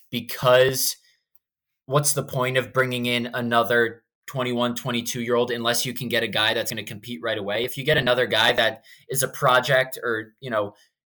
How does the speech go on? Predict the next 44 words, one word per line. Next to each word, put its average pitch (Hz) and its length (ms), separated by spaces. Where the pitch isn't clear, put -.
is 127 180
really 139 280
only 120 480
there 123 380
based 123 280
off 113 160
potential, 127 580
like 113 220
a, 101 220
like 113 160
a 113 60
Barnes 110 420
or 107 100
a 107 40
Martin, 107 280
they 110 100
weren't 113 280
drafted 123 500
because 110 380
they 113 140
could - 260
play 120 280
right 110 320
away 113 360
necessarily, 98 840
'cause 110 220
Christian 117 300
Kirksey - 360
was 101 120
already 101 200
there 98 160
for 101 140
that. 98 240
Then 139 300
I, 139 240
I 156 60
don't 170 140
see 165 140
why 151 180
they 139 140
would 127 100
do 143 160
it 131 140
unless 135 500